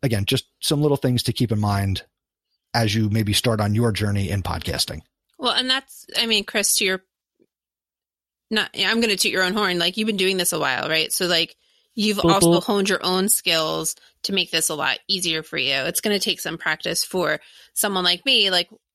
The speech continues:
Speaker 2: once I do start editing our show, if I ever start editing our show for real, where it gets published, then it's gonna sound different. And,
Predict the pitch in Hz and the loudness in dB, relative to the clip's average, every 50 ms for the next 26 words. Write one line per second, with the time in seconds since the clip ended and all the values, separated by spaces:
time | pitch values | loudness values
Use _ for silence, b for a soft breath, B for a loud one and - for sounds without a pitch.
0 | _ _ - 190 185 185 - - - 170 170 170 175 165 170 160 - - 165 160 | _ _ -2 0 0 0 0 -2 -2 -2 -2 -2 -4 -4 -4 -2 0 0 0 0
1 | 151 117 - _ _ _ _ _ _ _ - 185 170 175 156 160 160 151 147 151 | -2 -4 -8 _ _ _ _ _ _ _ -4 -2 -2 0 0 0 -2 0 -2 -2
2 | 175 - - 165 147 139 143 151 147 - - _ - 170 156 147 143 135 131 135 | -2 0 0 0 0 0 0 -2 -4 -6 -6 _ -6 -2 0 0 0 0 0 -2
3 | 139 156 - - - - - - 147 143 139 139 139 139 147 - - - 156 147 | -2 -2 -2 -4 -4 -6 -4 -6 -4 -4 -2 -2 -2 -2 -2 -2 -2 -2 0 0
4 | 147 147 143 - - 190 190 190 214 220 202 180 170 165 170 170 - 196 170 147 | -2 -2 -2 -2 -2 0 0 2 2 2 2 2 0 0 -2 -2 -2 0 0 0
5 | 147 - 135 147 - - - 277 254 220 160 156 165 170 185 - B B B B | 0 -2 -2 -4 -4 -2 -2 -2 -2 0 0 -2 -2 -2 -2 -6 B B B B
6 | B B B - 240 233 247 240 240 233 - 262 254 262 330 - - 466 480 370 | B B B -2 0 0 0 0 -2 -2 -2 -2 0 0 0 0 0 2 2 2
7 | 269 214 208 - 214 208 202 - 165 156 156 - - - 180 175 175 175 170 165 | 0 -2 -2 -2 -2 -2 -2 0 0 0 0 0 0 0 0 0 0 -2 -4 -6
8 | - | -8